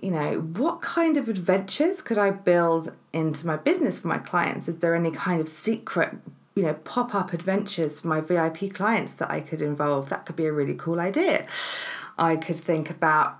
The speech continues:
uh, strong female icons. You know, who could I invite into my business to inspire us? And that's just a tiny, tiny snippet of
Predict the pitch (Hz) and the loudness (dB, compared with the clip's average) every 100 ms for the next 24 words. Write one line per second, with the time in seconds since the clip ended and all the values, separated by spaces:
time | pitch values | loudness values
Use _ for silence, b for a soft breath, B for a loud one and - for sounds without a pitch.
0 | - 147 143 139 196 185 185 214 185 175 | -2 2 2 0 -2 -2 0 0 2 0
1 | - 196 226 - 160 151 143 190 156 147 | 2 2 2 0 -2 -2 -2 0 0 0
2 | 180 202 185 180 175 165 156 170 165 - | 0 0 0 2 2 2 2 2 2 2
3 | 165 - 160 165 165 165 151 143 B B | -2 -2 -2 0 -2 -2 -4 -6 B B
4 | B B - - 160 156 - 160 - 262 | B B -10 -2 0 0 -2 -4 0 4
5 | 302 240 147 139 - - _ _ _ _ | 4 6 4 0 -8 -20 _ _ _ _
6 | _ _ _ - 208 202 254 247 196 180 | _ _ _ 0 4 6 4 2 0 0
7 | 165 160 - 180 202 190 156 147 139 - | -4 -4 -2 0 2 2 0 -2 -6 -12
8 | - 170 175 - 175 151 151 139 - 151 | -4 -2 -2 -2 -6 -4 -2 -4 -2 -2
9 | 147 147 | -2 -6